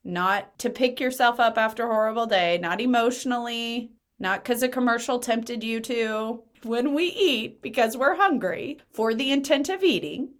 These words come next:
food goes into our body and it's actually used, ladies, to run all the processes in our body. We need food to run our body, to give us the energy to exist in our lives. Now, what happens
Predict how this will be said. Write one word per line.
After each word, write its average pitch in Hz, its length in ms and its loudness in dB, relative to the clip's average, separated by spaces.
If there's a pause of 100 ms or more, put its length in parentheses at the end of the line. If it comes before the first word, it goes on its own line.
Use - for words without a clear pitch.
food 208 400 -2
goes 320 240 0
into 311 240 -2
our 330 200 2
body 190 440 2
and 208 100 -4
it's 214 220 -6
actually 240 460 -4
used, 269 640 2
ladies, 127 420 -8
to - 180 -6
run 202 420 2
all 262 200 2
the 277 120 2
processes 175 720 0
in 165 140 -4
our 156 120 -4
body. - 400 -10 (220)
We 254 260 2
need 294 340 4
food 196 440 -4
to 240 160 -4
run 170 240 -2
our 196 160 -2
body, 170 460 2
to - 120 -10
give 190 220 0
us 233 180 2
the 285 240 -4
energy 175 580 2 (100)
to 202 160 -4
exist 185 440 -4
in 175 140 -2
our 165 160 -4
lives. - 580 -8 (400)
Now, 302 280 0
what 185 180 0
happens 359 1080 -2